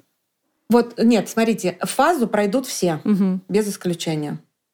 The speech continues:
Speaker 1: Просто потому что всем будет три, четыре, пять, шесть, семь лет. А вот то, как они это пройдут, это назовётся комплексом. То есть то, как справился ребёнок с этапом,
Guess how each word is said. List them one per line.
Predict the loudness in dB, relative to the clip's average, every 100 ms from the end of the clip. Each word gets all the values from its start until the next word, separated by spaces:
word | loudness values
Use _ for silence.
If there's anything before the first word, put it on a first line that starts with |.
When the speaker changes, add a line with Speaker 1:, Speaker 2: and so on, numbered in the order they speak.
| -2
Speaker 1:
Просто | 0 0 0
потому | 0 2
что | 2 -2
всем | 0 2 4
будет | 4 2 0 0
три, | 0
четыре, | -2 0 0 2
пять, | 0 -2
шесть, | 0 -2 -2
семь | 0 0
лет. | 0 -4 -8 _ _ _ _ _ _
А | 2
вот | 4 2 2
то, | 2 2 -6 -2
как | 2 2 2
они | 2 2 0
это | -2
пройдут, | -2 0 0 -2 -4 -2
это | -2 2
назовётся | 2 2 0 0 -2
комплексом. | 0 0 0 -4 -6 -8 -8 -10 _ -2
То | -2
есть | 0 2
то, | 2 2
как | 0 0 0 -2
справился | -2 2 2 0 -2 -2
ребёнок | 0 2 2 0 -2
с | -2
этапом, | -2 -2 0 -2 -2